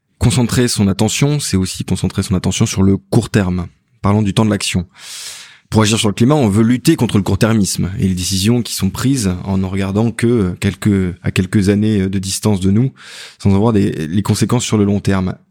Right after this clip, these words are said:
Il faut pas que ce soit source de confusion, il faut absolument aussi agir à très court terme. On est face à une urgence. Je prends l'exemple du jalon bien identifié par tous de la neutralité carbone au milieu du siècle. Est-ce que, involontairement,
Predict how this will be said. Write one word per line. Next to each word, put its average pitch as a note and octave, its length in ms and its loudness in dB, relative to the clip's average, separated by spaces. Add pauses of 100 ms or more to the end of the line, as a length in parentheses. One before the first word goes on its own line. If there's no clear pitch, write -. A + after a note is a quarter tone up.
(180)
Il G2+ 80 0
faut A2+ 80 2
pas C#3+ 80 0
que C#3+ 60 -2
ce C3+ 80 0
soit C3+ 100 0
source C3 240 0
de G2 60 4
confusion, A#2+ 480 0
il - 40 -2
faut - 100 0
absolument C3+ 360 0
aussi B2+ 240 2
agir A#2+ 320 2
à G2 60 0
très - 160 0
court - 200 -2
terme. A#2 220 2
On F2+ 160 -4
est F2+ 40 -8
face - 180 -4
à G2 40 2
une F#2+ 100 2
urgence. G2+ 460 -4 (640)
Je - 80 -4
prends - 160 2
l'exemple A2+ 560 2
du G2 140 0
jalon C#3 500 0
bien A2 220 2
identifié G#2 420 0
par - 180 -2
tous - 280 -2
de A2 100 2
la A2+ 140 0
neutralité G2 480 -2
carbone G2+ 560 -2 (100)
au G#2+ 100 -2
milieu G#2+ 220 0
du G2 100 -2
siècle. G#2 440 -4 (880)
Est-ce G#2+ 100 0
que, E3+ 100 2
involontairement, B2+ 720 0